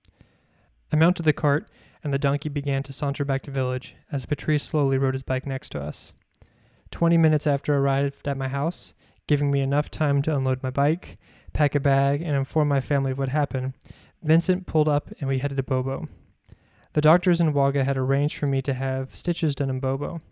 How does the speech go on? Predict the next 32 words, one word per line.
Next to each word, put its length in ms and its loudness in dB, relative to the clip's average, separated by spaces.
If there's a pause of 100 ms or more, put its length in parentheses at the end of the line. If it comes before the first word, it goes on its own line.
(460)
It 60 2
was 140 6
much 300 4
easier 300 2
to 80 0
get 140 -2
stitches 440 -10
there 360 2 (200)
and 160 4
then 160 8
move 220 2
me 80 0
to 100 0
Wagga 300 2
afterward 460 -4
for 140 -12
further 280 0
consultation. 760 -2 (1000)
I 60 0
had 200 2
the 80 2
stitches 360 0
as 160 2
planned. 420 -4 (440)
Then, 340 4 (320)
I 80 0
traveled 340 -2
to 80 -10
the 80 -2
Peace 220 -4
Corps 180 0
office 520 -4